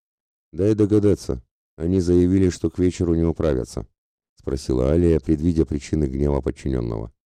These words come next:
Ещё ранним утром она отправила его поторопить корабельных мастеров с ремонтом неистового. «Эти самки помёта осла и козы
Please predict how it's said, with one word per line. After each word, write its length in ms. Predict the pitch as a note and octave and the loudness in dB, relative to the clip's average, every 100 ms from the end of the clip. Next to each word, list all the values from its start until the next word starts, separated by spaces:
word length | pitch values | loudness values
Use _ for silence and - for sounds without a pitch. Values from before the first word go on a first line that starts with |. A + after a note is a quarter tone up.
| _ _ _ _ _ _ - | _ _ _ _ _ _ -18
Ещё 240 | E2+ G2 | -2 2
ранним 340 | F2+ F2+ F2 G#2+ | 4 4 2 2
утром 300 | G#2+ D#2 D2 | 2 0 2
она 260 | D#2 E2 | 0 0
отправила 460 | D#2 - E2+ D#2+ D#2 | -2 -2 0 2 2
его 400 | D#2 D2+ E2+ F#2+ | 4 2 2 0
поторопить 560 | D#2+ D2 D2+ D#2 E2+ | -2 -2 -2 -2 -6
корабельных 580 | - D#2 D2 D2+ D2+ C#2+ | -6 -4 0 0 0 -2
мастеров 520 | D2+ - D#2+ F2+ F#2+ - | -6 -2 0 0 -2 -8
с 120 | - | -10
ремонтом 540 | D#2+ D2 C#2+ C#2+ C#2+ D2 | -6 -2 -2 -2 -2 0
неистового. 600 | C#2 B1+ - A#1 A1+ - - _ _ _ _ _ _ _ _ _ | -2 -4 -6 -6 -6 -10 -16 _ _ _ _ _ _ _ _ _
«Эти 300 | C#2+ D#2 - | -6 -4 -2
самки 460 | D#2+ - E2+ D#2+ D#2 | -2 0 -2 0 -2
помёта 560 | - D#2 E2 E2 D2+ | 0 0 0 0 0
осла 280 | D2 - E2 | 0 0 0
и 120 | D#2+ | 0
козы 420 | - D2+ C#2+ D#2+ | 0 -4 -2 -2